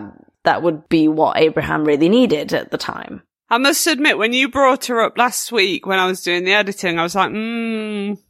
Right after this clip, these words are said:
Speaker 1: Dee Dee sounds suspicious.
Speaker 2: She does a little
Speaker 1: <laughs>
Speaker 2: bit. She does a little bit.
Speaker 1: Yeah. Well, get this.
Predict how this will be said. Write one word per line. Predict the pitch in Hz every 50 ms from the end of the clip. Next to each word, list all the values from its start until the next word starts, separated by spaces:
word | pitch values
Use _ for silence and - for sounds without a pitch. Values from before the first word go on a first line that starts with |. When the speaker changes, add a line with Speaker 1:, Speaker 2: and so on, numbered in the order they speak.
| _ _ _
Speaker 1:
Dee | 160 160 165 175
Dee | 185 220 208 185
sounds | - - 175 170 165 160 151 -
suspicious. | - 151 - - - - 180 196 214 - - 180 127 120 - - - 202
Speaker 2:
She | - - 277 262 233
does | 196 240 226 226 226 -
a | 254
little | 220 294 220 220 220 220 196 190
Speaker 1:
<laughs> | 220 220
Speaker 2:
bit. | 226 214 190 - - -
She | - - 240 214
does | 208 220 208 214 208 226
a |
little | 220 208 208 208 196 196
bit. | - - 185 180 180 170 160 - - - _ _ _ _ _ _
Speaker 1:
Yeah. | - 165 160 156 156 156 147 156 156 139 - _ _ _ _ _ _ _
Well, | 160 156 156 139 - - - - - _ _ _ _ - - _ _ _ _ _ _ _ - _
get | - 156 151 - 143
this. | 151 147 127 - - - - - -